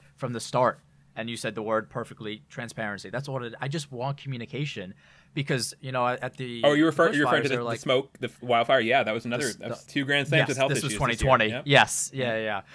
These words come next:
Speaker 1: So, um, we, we go outside. I'm practicing, I believe, with Mitchell Kruger, and we're like, "We can't play in this."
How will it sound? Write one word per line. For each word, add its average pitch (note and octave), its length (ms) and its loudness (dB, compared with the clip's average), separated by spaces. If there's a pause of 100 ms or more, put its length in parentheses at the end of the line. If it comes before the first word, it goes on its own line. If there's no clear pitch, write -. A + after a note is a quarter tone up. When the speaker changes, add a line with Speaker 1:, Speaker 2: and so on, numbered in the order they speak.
(120)
Speaker 1:
So, C3+ 420 2 (240)
um, C#3 180 4
we, C3+ 280 0 (160)
we C#3 100 -4
go B2+ 140 4
outside. A#2 500 6
I'm A#2 140 -6
practicing, A2 580 -6
I G2+ 120 -10
believe, G#2+ 280 -12
with G2+ 120 -14
Mitchell A#2 200 -10
Kruger, G#2+ 460 -6 (260)
and A2+ 180 -4
we're A2+ 60 -6
like, A2 220 -6 (580)
"We D3 140 -6 (160)
can't - 260 -10
play C#3 220 -2
in F#2 100 -8
this." F2+ 320 -10